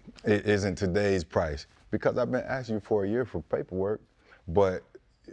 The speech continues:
because of who I didn't know I was dealing with, I didn't know exactly who I was dealing with, I sort of misled myself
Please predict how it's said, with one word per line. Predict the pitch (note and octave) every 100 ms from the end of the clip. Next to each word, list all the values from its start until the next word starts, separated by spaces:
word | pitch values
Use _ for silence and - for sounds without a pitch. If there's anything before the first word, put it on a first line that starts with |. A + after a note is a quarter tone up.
| - _ _
because | A2+ A2 C3+ C#3
of | B2 A2 F2 - -
who | A2 A#2+
I | G2+
didn't | A2+ G2+ G2
know | G#2
I | G2+
was | F2+ E2
dealing | E2 G#2 A#2+
with, | C3+ -
I | F#2+
didn't | G#2+ F#2+ F#2+
know | F#2+
exactly | F2+ F2 F#2 F2
who | F#2+
I | F#2
was | F2
dealing | F2 A2 A2+
with, | A#2 A#2 - - - - -
I | F#2
sort | F#2 G#2
of | F#2
misled | G2 F#2 G2 G2+ F2
myself | F2+ E2 F#2+ G2+